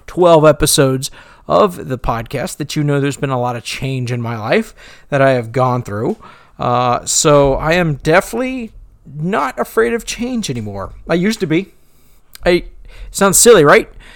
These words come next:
I used to be afraid of change. Even after I've been through all the change, I was still afraid of change. And I will get into that.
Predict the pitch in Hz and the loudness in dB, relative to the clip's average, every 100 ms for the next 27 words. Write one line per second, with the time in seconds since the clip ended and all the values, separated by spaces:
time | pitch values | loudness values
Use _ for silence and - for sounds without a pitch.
0 | - - 180 196 185 147 - 180 151 160 | -20 -4 0 2 2 2 2 0 2 0
1 | 175 165 - 185 175 - 170 196 165 127 | 0 -2 -2 -2 -2 -2 -2 0 0 2
2 | 139 139 160 185 - 139 143 131 123 117 | 0 0 0 -2 -2 -6 -2 -2 -2 -4
3 | 151 151 139 135 - 160 143 - - 165 | -6 -4 -4 -6 -2 -2 -2 -12 -4 -2
4 | 143 - 127 - 117 127 - - - _ | -2 -8 -16 -14 -14 -14 -20 -20 -20 _
5 | _ _ _ - 147 147 143 - 147 156 | _ _ _ -4 -2 -2 -4 -2 0 2
6 | 147 151 123 151 151 - 147 151 - 151 | 2 0 0 -4 -4 -6 -4 -2 -2 -2
7 | 135 139 85 | -2 -4 -8